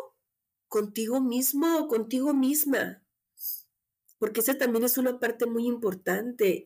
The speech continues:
el, el aprender a estar conmigo, el aprender a estar solo.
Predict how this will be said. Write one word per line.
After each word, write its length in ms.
el, 320
el 140
aprender 400
a 40
estar 320
conmigo, 680
el 140
aprender 420
a 40
estar 260
solo. 600